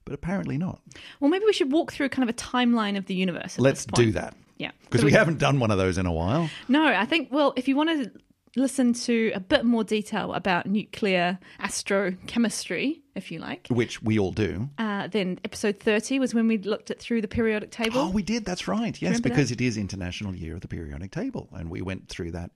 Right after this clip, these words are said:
Speaker 1: in depth. I seem to remember there were the metals and the non-metals,
Speaker 2: The
Speaker 1: and that
Speaker 2: star
Speaker 1: was it.
Speaker 2: poo.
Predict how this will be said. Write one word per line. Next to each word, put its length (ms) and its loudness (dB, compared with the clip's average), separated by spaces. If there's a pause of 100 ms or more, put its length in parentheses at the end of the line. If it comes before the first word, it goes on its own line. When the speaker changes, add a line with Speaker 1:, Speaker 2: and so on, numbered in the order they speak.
(120)
Speaker 1:
in 240 -2
depth. 360 -6 (240)
I 80 -6
seem 180 2
to 80 0
remember 340 2
there 120 2
were 80 2
the 80 0
metals 440 -2
and 120 0
the 60 0
non-metals, 680 -4 (220)
Speaker 2:
The 60 -4
Speaker 1:
and 80 0
that 100 0
Speaker 2:
star 220 4
Speaker 1:
was 120 -4
it. 40 0
Speaker 2:
poo. 260 -2